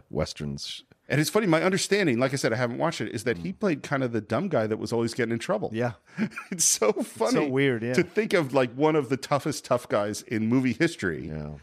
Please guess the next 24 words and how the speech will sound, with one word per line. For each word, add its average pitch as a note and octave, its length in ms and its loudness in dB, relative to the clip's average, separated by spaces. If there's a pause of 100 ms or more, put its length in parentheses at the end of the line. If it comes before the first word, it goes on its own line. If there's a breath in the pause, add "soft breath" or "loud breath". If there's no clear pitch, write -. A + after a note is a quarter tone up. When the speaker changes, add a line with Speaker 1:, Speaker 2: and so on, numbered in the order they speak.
(160)
Speaker 2:
was G2+ 260 2
the G#2+ 60 0
guy G#2+ 200 4
that G2+ 100 2
had A2 120 2
to F#2+ 60 -4
get F#2 140 -4
rescued. - 400 -6 (160)
Speaker 1:
Right. D#2 220 -6 (280 soft breath)
Speaker 2:
Um, F#2+ 520 2
and A2 220 4
in A#2 200 0
the G#2+ 120 2
early C3 280 4
sixties, G#3 480 -4
he G#2+ 80 -4
gets - 400 -4 (140)
sent - 480 0
this A#2 200 2 (120)
offer C#3 340 0
to - 140 -10
do G2 220 -4
this E2+ 220 -6
script - 680 0